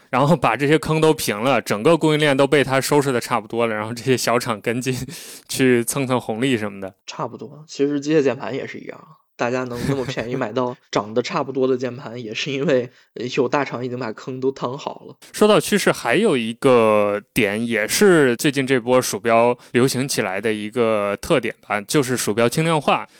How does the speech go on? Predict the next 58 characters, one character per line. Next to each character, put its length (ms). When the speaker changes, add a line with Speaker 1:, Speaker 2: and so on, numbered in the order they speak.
Speaker 1:
这 120
也 100
是 240
我 400
最 180
近 200
在 300
看 220
这 100
些 80
产 200
品 120
的 60
时 100
候 60
观 220
察 160
到 140
的 80
一 80
点。 160
就 220
我 200
在 160
玩 180
鼠 160
标 160
的 140
那， 120
那 200
个 60
年 160
代， 100
因 120
为 40
我 240
是 340
C 180
S 280
出 180
道 220
的 60
嘛， 180
我 120
是 240
一 140
点 180
五、 140
一 100
点 220
六 160
那 100
个 60
时 160
代 120
的 80
玩 180
家， 200